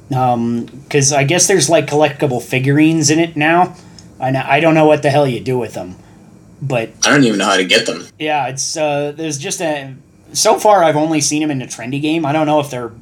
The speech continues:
Speaker 1: other places to get 'em or if it's just a trendy game prize. But, uh, he's like, "Hey, there's a prize in here."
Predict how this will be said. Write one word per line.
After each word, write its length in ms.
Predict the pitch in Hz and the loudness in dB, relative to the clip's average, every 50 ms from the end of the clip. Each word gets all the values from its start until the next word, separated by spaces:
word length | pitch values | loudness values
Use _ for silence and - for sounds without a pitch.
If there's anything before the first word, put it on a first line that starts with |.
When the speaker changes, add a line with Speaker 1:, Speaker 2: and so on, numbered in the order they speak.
| - - - | -20 -8 -8
Speaker 1:
other 200 | 127 127 135 - | -6 -4 -4 -6
places 440 | - - 110 123 135 131 - 101 - | -6 -6 -2 -2 -2 -2 -2 -6 -10
to 80 | 104 | -12
get 180 | 95 107 117 117 | -6 -4 -4 -4
'em 120 | 104 95 95 | -4 -6 -8
or 80 | 101 | -10
if 140 | 98 95 - | -10 -12 -12
it's 160 | 104 - - | -14 -14 -10
just 260 | - 131 127 - - | -8 -6 -6 -6 -4
a 40 | 117 101 | -6 -8
trendy 400 | - - - 120 127 120 - - | -8 -4 -2 0 2 2 2 0
game 240 | - 98 98 92 | -4 -8 -10 -12
prize. 420 | - - 107 95 92 95 95 - - - - - - - - - - - | -6 -4 -2 0 0 -2 -4 -8 -12 -14 -20 -20 -20 -20 -20 -20 -18 -4
But, 300 | - 131 123 120 - - | 0 0 0 0 0 0
uh, 140 | 127 120 120 113 | 2 2 2 4
he's 240 | 110 135 139 135 135 | 4 4 4 4 4
like, 220 | 135 135 131 127 | 2 2 2 2
"Hey, 220 | 165 - 156 151 131 | 0 2 2 2 2
there's 240 | 127 135 139 139 139 | 2 2 2 2 2
a 300 | 143 139 139 139 135 135 139 139 135 - - - - - | 2 2 2 2 2 2 0 -2 -4 -6 -12 -20 -10 -2
prize 360 | - 175 202 208 147 120 123 | 0 0 2 2 2 0 -2
in 120 | 127 117 110 | -4 -6 -6
here." 280 | 120 123 113 104 95 | -8 -8 -10 -10 -12